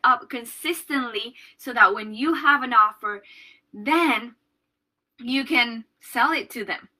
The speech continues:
Now, here's another thing, another very important thing. When you're doing Facebook ads from the beginning, right? You're not taking the time to do it organically. You're just running Facebook ads to that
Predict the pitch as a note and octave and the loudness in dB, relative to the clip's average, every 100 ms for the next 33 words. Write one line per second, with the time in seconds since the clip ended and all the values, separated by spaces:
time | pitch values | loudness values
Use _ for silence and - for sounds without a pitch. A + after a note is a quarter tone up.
0 | - A3+ B3+ A#3+ - _ _ _ _ _ | -14 0 4 4 2 _ _ _ _ _
1 | _ _ C4+ C#4 C#4 C4+ C4+ C#4 C#4 F4+ | _ _ -2 0 0 0 0 -4 -2 -2
2 | C4 - _ - A#3+ B3+ C#4+ E4+ F4 B3 | -2 -10 _ -10 -4 2 4 4 0 0
3 | G#3+ F#3 - - - F#3+ - - _ - | -2 -4 -10 -16 -16 -16 -16 -16 _ -20
4 | - - _ - A#3+ D#4+ F#4 G4+ F#4 C4+ | -20 -20 _ -8 -2 0 2 2 2 -2
5 | C#4+ C#4 C4 B3 B3+ A#3+ A#3 B3 G#3 G3 | -2 -2 -2 -8 -8 -12 -4 0 0 -2
6 | - - _ _ A3+ A3+ G3+ G3 F#3 D3 | -6 -20 _ _ -12 -10 -10 -10 -10 -14
7 | - _ _ F3+ F#3+ - _ _ _ _ | -16 _ _ -12 -12 -14 _ _ _ _
8 | _ G3+ G#3 G3+ F3+ G3+ A#3 A#3 A#3+ A#3+ | _ -8 -6 -6 -10 2 4 4 -2 -8
9 | B3 B3 B3+ A#3 A#3+ A3+ A#3+ B3 A#3+ G#3 | -10 -2 -2 -2 -12 -8 -4 -4 -4 -8
10 | G#3 A3 G#3+ G#3 G3 G3+ - G3+ G#3 A3 | -8 -12 -8 -4 -4 -6 -14 -14 0 0
11 | B3 C4 C4 A#3+ A3 A3+ F#3+ G#3 G3+ - | 0 -6 -8 -10 -12 -4 0 0 -2 -16
12 | G#3 G3+ | -6 -6